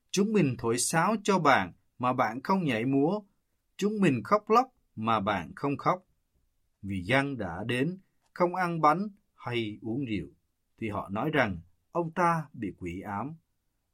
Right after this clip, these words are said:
Có người đến ăn và uống, thì họ nói,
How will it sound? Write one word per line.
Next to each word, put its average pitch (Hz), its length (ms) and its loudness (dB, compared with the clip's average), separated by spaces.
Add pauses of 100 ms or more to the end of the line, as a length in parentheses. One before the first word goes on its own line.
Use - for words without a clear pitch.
(160)
Có 208 120 4
người 160 220 6
đến 165 380 4
ăn 185 320 -2 (160)
và 110 120 -2
uống, 135 440 0 (280)
thì 123 120 -2
họ 113 220 0
nói, 127 400 0